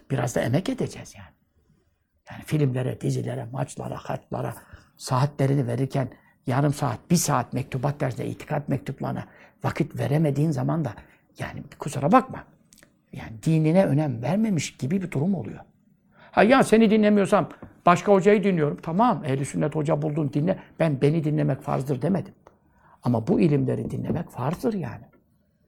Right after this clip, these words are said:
Ben beni şahsileştirmedim işi. Ama kardeşim, mesain nereye yani? Mesain. Ne dinliyorsun? Onun için iman nimetine şükrü terk edersen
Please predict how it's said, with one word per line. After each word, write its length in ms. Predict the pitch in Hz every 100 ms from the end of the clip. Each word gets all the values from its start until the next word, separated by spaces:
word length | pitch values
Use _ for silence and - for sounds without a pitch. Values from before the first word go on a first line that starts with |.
| -
Ben 180 | 117 117
beni 220 | 131 127
şahsileştirmedim 920 | - 135 - 139 135 - 330 311 165
işi. 220 | - 123 - _ - -
Ama 220 | 127 165
kardeşim, 500 | - 139 226 269 175 - _ _
mesain 540 | - 139 165 156 202 180
nereye 300 | 185 226 123
yani? 280 | - 69 107
Mesain. 520 | 120 - 135 147 131 - _ _ _ _ _ _ _ _
Ne 280 | - 139 190 185
dinliyorsun? 480 | 196 139 120 - - _ _ _ _ _ _ _ _ _ _ _ _ _ _ _ _ _ _ _
Onun 120 | 147
için 160 | 175 214
iman 320 | 143 156 180
nimetine 380 | 156 143 135 131
şükrü 320 | - 143 151
terk 220 | 147 131
edersen 440 | 151 247 277 320